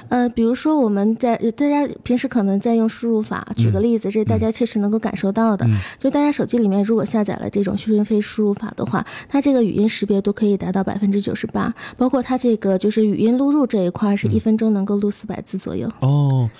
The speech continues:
Speaker 1: 对。
Speaker 2: 这是语音识别。第二个是？
Speaker 1: 对，包括语音合成呐，包括
Speaker 2: 合成是怎，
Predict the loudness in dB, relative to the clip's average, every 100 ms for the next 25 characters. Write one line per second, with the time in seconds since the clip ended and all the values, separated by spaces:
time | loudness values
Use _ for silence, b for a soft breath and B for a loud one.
0 | B -4 0 0 2 0 0 0 2 2
1 | 2 0 0 0 0 0 -4 -8 -6 -2
2 | 0 0 2 0 0 -2 -2 0 0 2
3 | 0 0 0 2 2 0 -2 -4